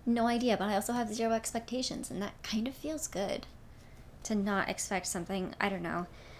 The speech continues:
I'm on TikTok a lot lately, and I put a lot of pressure on myself every time I make a TikTok. I had the anxiety about, are people gonna watch it? Are people gonna engage with it? And how stupid I'll look if this TikTok flops,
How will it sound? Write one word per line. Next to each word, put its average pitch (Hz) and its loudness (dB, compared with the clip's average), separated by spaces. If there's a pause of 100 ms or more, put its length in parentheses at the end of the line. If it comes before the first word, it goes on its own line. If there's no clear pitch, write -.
(840)
I'm 247 8
on 285 10
TikTok 269 2 (240)
a 269 2
lot 269 4
lately, 277 2 (300)
and 220 6
I 202 2
put 214 0
a 208 2
lot 208 4
of 190 -2
pressure 214 -2
on 208 0
myself 208 0
every 190 0
time 196 -4
I 202 -2
make 175 -4
a 202 -4
TikTok. 233 -4
I 190 -4
had 202 -4
the - -2
anxiety 180 0
about, 170 -2
are 190 4
people 190 -4
gonna 190 -2
watch 175 0
it? 196 -4
Are 175 0
people 190 -6
gonna 180 -4
engage 175 -4
with 190 -6
it? 190 -2 (380)
And 196 0
how 185 -2
stupid 185 2
I'll 196 4
look 196 -2
if - -4
this - -4
TikTok - -2
flops, - 0